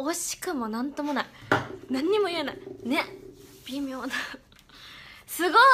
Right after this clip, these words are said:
い！皆さん頭いいね。今野、今野か。ね、なんか乃木坂が多かったですけど、やっぱこうパッと思い出すとなると乃木坂になっちゃうね、私は。あ、え？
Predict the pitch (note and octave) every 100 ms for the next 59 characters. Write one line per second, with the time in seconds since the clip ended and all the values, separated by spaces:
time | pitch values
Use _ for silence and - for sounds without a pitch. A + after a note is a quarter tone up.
0 | B4+ D4 D#4+ B4+ B4 D4 - A4 E4+ E4
1 | C#4 B3+ C4+ - - _ _ _ - -
2 | - - G#4 A#4 E4 A3+ F#3+ A3 - -
3 | - D#4 D4 A#3 G3+ - - - - -
4 | - - - - - - - - - -
5 | A#3+ C#4 D4 - C4 C4+ A#3+ C#4 F#4 G#4+
6 | G#4 G#4 G#4+ G4 D#4+ B3 A#3 A#3 A#3 -
7 | C4 C4 - G4 G#4+ A4+ C#5+ - C#4+ A#3+
8 | C4 C#4 D#4 D4+ B3+ A#3 A3 G#3+ G#3+ C#4
9 | D4+ F4 F#4 F#4 A#3+ G#3+ G#3 G#3 - G3+
10 | G#3+ - _ - _ _ - _ _ _
11 | _ - - _ _ _ _ - E4+ -
12 | - - - -